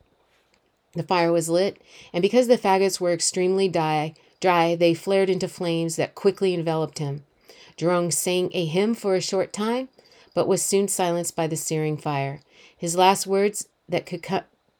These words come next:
that could be heard by the witnesses were, "This soul in flames I offer Christ to thee."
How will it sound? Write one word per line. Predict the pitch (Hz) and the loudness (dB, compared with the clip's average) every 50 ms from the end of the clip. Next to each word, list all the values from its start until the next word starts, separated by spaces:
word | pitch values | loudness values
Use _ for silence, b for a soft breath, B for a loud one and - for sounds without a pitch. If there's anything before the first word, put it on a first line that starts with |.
| _ | _
that | - 165 180 - - | -8 -6 -6 -6 -4
could | - - 196 170 | -4 -6 -4 -4
be | 180 202 196 190 | -2 0 0 0
heard | 170 185 196 190 196 202 208 208 b b b b b | 0 0 0 0 0 0 -2 -6 b b b b b
by | b 175 175 | b 0 2
the | 175 175 | 2 4
witnesses | 170 185 180 - 202 196 - - 190 180 175 | 4 4 4 2 0 0 0 -2 -2 -2 -2
were, | 170 175 180 175 175 175 175 180 185 175 b b b b b b b b b b b b - | -2 0 0 2 2 2 0 -2 -4 -6 b b b b b b b b b b b b -16
"This | - 165 170 196 196 - | -10 0 2 2 2 2
soul | - - - 220 208 208 226 220 | 0 0 2 4 4 4 4 4
in | - 208 208 | 4 2 0
flames | 196 - - 190 185 180 175 170 170 170 | -2 -2 -2 -2 0 0 0 -2 -2 0
I | 170 113 | 0 0
offer | - - 175 175 170 - 190 180 175 | 2 0 0 -2 -2 -4 -4 -4 -4
Christ | 170 - - 180 165 165 160 - - | -6 -6 -6 -4 -2 -2 -2 -4 -4
to | - 165 | -6 -4
thee." | 151 160 151 147 143 131 - 135 | -4 -2 -2 -2 -4 -6 -8 -12